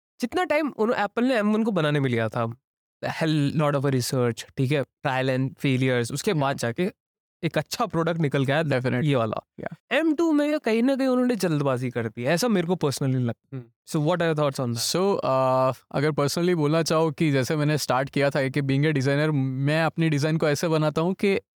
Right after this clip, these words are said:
Speaker 2: परफेक्शन तक जाना है, लेकिन उससे पहले इटरेशंस चाहिए कि
Speaker 1: right।
Speaker 2: पहला जो फर्स्ट ड्राफ्ट जो होता है,
Speaker 1: right।
Speaker 2: वो हमें देना पड़ता है बाहर।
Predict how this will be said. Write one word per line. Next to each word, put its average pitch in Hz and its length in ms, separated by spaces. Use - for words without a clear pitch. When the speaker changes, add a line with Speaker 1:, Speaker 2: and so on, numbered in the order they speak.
Speaker 2:
परफेक्शन 190 560
तक 190 100
जाना 160 400
है, 170 120
लेकिन 180 320
उससे 170 240
पहले 202 240
इटरेशंस 170 600
चाहिए 123 280
कि 165 140
Speaker 1:
right। 139 100
Speaker 2:
पहला 139 520
जो 160 240
फर्स्ट - 520
ड्राफ्ट 156 360
जो 160 140
होता 131 260
है, 147 200
Speaker 1:
right। 117 260
Speaker 2:
वो 175 160
हमें 175 260
देना 160 240
पड़ता 151 280
है 220 220
बाहर। 131 480